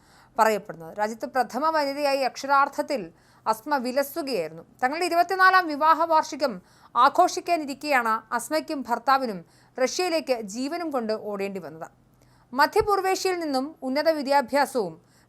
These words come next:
ബാങ്കിംഗ് മേഖലയിലെ ഉന്നത പദവിയും എല്ലാം ആദ്യകാലത്ത് തന്നെ നേടുന്ന അപൂർവ വനിതകളിൽ ഒരാളായിരുന്നു അസ്മ.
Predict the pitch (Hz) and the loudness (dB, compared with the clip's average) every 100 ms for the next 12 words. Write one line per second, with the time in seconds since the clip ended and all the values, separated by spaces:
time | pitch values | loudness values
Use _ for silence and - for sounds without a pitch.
0 | - 208 247 330 381 381 339 294 320 311 | 0 4 4 4 0 -2 0 4 4 4
1 | 330 330 262 320 339 320 254 240 240 240 | -2 -2 -2 4 4 4 0 -2 -6 -8
2 | 247 254 302 226 - 233 269 302 359 302 | -6 0 2 0 0 2 2 2 2 2
3 | 277 277 277 277 254 240 240 269 294 _ | 2 0 0 0 -2 -2 0 0 -2 _
4 | _ - 254 302 415 427 359 294 294 294 | _ 2 4 4 2 4 2 0 0 0
5 | 262 262 269 220 185 180 - 175 185 | 2 2 4 2 -2 -10 -10 -10 -10